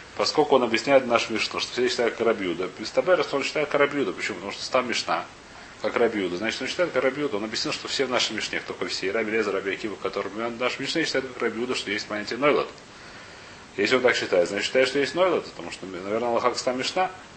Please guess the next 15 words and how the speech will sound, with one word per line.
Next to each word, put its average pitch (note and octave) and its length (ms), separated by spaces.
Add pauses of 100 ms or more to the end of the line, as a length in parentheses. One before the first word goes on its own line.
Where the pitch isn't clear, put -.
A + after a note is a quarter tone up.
(1120)
Спрашивает A#2 320
Мара, C3 140
уми, A#2 240
ом, A#2+ 220
Рафада G#2 340
Барахва, G2+ 400
Гахи, G#2+ 300
разве G2+ 220
он F#2 60
так G2 140
мог G#2 180
сказать, A2+ 360
ом, A2 260
Рафада G#2 300
Барахва? F#2 440